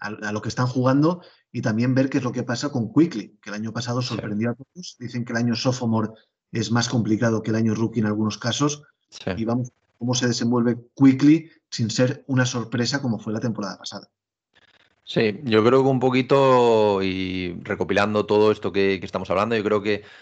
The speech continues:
Speaker 2: claves de, de estos Knicks va a ser ver si Thibodeau,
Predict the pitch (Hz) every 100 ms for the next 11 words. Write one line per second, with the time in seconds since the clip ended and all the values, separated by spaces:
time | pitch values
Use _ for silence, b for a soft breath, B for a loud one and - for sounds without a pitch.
0 | B - 110 113 110 98 104 104 101 101
1 | 95 98 101 101 107 110 107 98 - 107
2 | 104 98 92 - 95 107 104 101 101 95
3 | 101 107 101 95